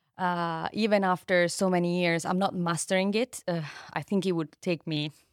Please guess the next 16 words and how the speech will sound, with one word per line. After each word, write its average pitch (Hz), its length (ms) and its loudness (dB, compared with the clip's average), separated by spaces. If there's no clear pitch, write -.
<laughs> - 360 -16
I 185 80 -4
don't 190 280 -2
know, 185 140 -4
extra 196 340 -2
ten 196 260 4
years 190 280 2
probably 180 480 4
to 190 160 -4
be 175 460 0
fully 233 300 0
proficient. 202 800 -2
Uh, 170 560 0
but 185 180 4
it's 190 300 -4
a, 165 540 2